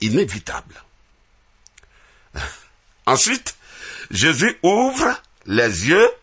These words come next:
de deux aveugles. Oh, le dixième miracle concerne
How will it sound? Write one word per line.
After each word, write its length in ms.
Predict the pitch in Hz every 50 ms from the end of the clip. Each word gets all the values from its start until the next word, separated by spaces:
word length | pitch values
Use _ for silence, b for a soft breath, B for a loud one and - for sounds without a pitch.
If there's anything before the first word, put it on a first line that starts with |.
| _ -
de 120 | 101 113 110
deux 360 | 85 76 156 208 208 120 139
aveugles. 540 | 160 156 131 160 131 95 80 85 78 60 - - _ _ _ _ _ _ _ _ _ _ _ _ _ - B B B B B B B B
Oh, 220 | 85 87 92 90 92
le 180 | 98 95 95
dixième 360 | 90 101 107 92 110 107 101 92
miracle 420 | 92 95 101 127 117 - 92 85
concerne 540 | - - 101 92 - - 139 151 143 117 -